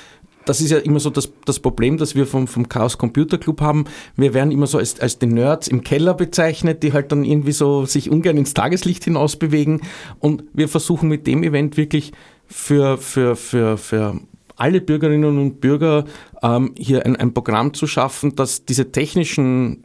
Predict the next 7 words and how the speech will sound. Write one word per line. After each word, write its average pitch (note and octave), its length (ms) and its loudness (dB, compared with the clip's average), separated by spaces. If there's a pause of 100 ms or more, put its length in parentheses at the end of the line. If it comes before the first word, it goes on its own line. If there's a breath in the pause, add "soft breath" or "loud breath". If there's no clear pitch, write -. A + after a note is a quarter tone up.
komplexen - 580 -2
Themen, B2+ 520 0 (380 loud breath)
ähm, A2+ 600 -2
verständlich C#3 640 -2
aufbereitet D3 720 0
und C3+ 160 0
gleichzeitig C3 580 -2